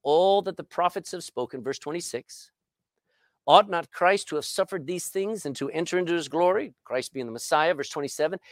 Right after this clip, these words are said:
And beginning way back at Moses and all the prophets, he, Jesus, expounded unto them in all the scriptures the things concerning himself.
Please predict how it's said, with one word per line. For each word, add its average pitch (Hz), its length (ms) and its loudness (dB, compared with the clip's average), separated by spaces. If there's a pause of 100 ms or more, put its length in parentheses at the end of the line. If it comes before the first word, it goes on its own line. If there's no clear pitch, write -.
(140)
And 180 100 -2
beginning 190 420 4
way 254 180 6
back 262 300 8
at 220 240 2
Moses 165 760 -2 (920)
and 92 80 -20
all 233 320 12
the 254 100 8
prophets, - 540 0
he, 165 260 -2
Jesus, 160 500 -8
expounded 175 540 -4
unto 170 100 -6
them 156 320 -2
in 123 240 -10
all 151 320 4
the 208 120 -4
scriptures - 560 -8
the 117 80 -6
things 127 340 -10
concerning 110 640 -6 (640)
himself. - 880 -6